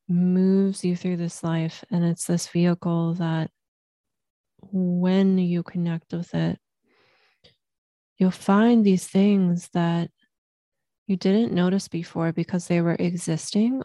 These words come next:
only at a feeling level, and they weren't, they were suppressed at a thought level. So a lot of, a lot of what happens to us is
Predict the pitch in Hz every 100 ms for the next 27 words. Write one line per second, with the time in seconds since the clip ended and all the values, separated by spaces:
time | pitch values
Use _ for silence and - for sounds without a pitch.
0 | 190 180 180 170 165 - - 170 170 165
1 | 165 165 160 160 165 165 165 165 165 170
2 | 170 - - _ _ _ _ _ _ _
3 | _ _ _ 180 175 - 185 - - 160
4 | - - - 165 160 - 160 156 - 147
5 | 123 190 - - 170 170 190 196 196 185
6 | - 185 185 190 185 180 175 - _ _
7 | _ _ _ _ _ _ _ - - 185
8 | 254 254 - 170 160 165 - - 170 165
9 | 160 - -